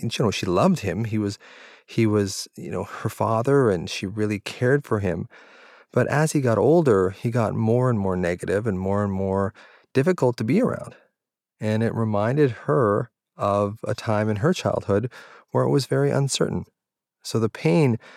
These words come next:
took her back to that same place of uncertainty. And what I said to her was this, "It's not so much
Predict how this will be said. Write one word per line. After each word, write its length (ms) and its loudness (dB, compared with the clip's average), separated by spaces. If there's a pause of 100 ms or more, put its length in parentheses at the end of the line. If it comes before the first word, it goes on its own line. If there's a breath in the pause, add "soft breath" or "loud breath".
(180 loud breath)
took 240 -2
her 120 2
back 280 0
to 80 -8
that 220 0
same 260 0
place 300 0
of 80 -2
uncertainty. 680 0 (680 soft breath)
And 180 4
what 100 4
I 100 4
said 300 4
to 100 2
her 120 6
was 220 2
this, 300 2
"It's 280 -8
not 260 0
so 200 2
much 500 0